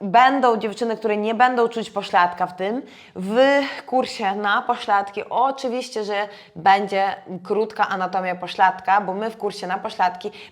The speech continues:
będziemy budować połączenie nerwowo-mięśniowe.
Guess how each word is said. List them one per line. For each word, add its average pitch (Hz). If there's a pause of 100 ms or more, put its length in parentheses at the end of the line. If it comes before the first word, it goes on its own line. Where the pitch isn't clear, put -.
będziemy 196
budować 180 (200)
połączenie 190
nerwowo-mięśniowe. 160